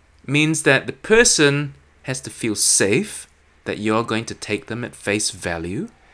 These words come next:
that you're going to accept, accept them for who they are, because you're gonna provide them unconditional positive regard. And then once you've done that, once you've secured the connection, you can then,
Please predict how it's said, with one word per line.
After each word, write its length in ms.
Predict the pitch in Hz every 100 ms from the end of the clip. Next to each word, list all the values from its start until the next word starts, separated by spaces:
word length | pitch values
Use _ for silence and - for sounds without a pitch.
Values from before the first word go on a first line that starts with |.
| _
that 100 | 85
you're 160 | 98 104
going 240 | 107 117
to 160 | - 101
accept, 540 | - - - - - -
accept 480 | - - 170 - -
them 200 | 123 107
for 180 | 107 92
who 240 | - 113
they 240 | 95 90
are, 400 | - 87 98 185 - _ _ _ _
because 320 | 101 120 107
you're 80 | 123
gonna 180 | 139 143
provide 520 | 139 120 98 104 104
them 180 | 113 101
unconditional 720 | 113 123 123 101 95 - 107
positive 580 | 101 98 90 98 107 104
regard. 480 | 110 101 80 92 156 - _ _ _ _ _ _ _ _ _ _ _ - - - _
And 120 | 127
then 140 | 170 190
once 240 | 226 254
you've 220 | 262 143
done 260 | 135 135 131
that, 180 | 110 110
once 260 | 156 -
you've 100 | 196
secured 580 | - - - - 160 175
the 80 | 143
connection, 840 | - 120 107 98 - 98 95 170 - _ _ - - -
you 160 | 131
can 300 | 143 185 185
then, 580 | 180 233 208 107 170 214